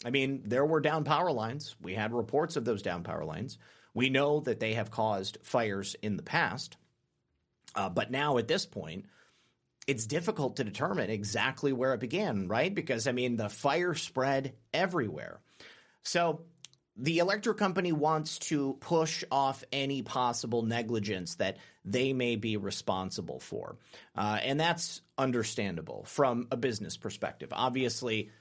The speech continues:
they want to survive, and they don't want their business to go belly up. And more than anything, they also don't want to have to pay multi-million dollar settlements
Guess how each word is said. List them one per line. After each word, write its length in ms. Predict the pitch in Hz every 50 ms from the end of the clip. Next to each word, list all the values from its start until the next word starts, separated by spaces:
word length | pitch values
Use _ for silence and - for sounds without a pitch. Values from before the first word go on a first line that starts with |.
| _ _ -
they 160 | 104 113 139 143
want 200 | 135 127 127 120
to 80 | 113
survive, 640 | 110 - - 120 104 98 87 80 82 82 78 80 - - -
and 340 | 110 110 107 104 101 101 98
they 160 | 120 120 117
don't 240 | 110 113 117 117 98
want 220 | 104 107 104 104 -
their 120 | 117 101
business 480 | 95 85 101 90 90 - 101 92 - -
to 100 | - 98
go 140 | - 85 87
belly 360 | 85 85 80 80 80 90 127
up. 220 | 147 131 95 -
And 220 | - 87 101 101 101
more 280 | - 120 123 135 143
than 160 | 135 139 123 113
anything, 380 | 110 107 98 104 - 107 95
they 180 | 92 101 110 123
also 320 | 139 156 - - 147 113
don't 220 | 107 120 120 117 -
want 160 | 107 104 101
to 40 | 104
have 180 | 107 104 101
to 100 | - 110
pay 180 | - 107 101 98
multi-million 560 | 95 95 101 98 - 101 95 90 90 90 90
dollar 240 | 85 82 73 76 73
settlements 600 | - - 143 135 120 101 92 82 76 71 -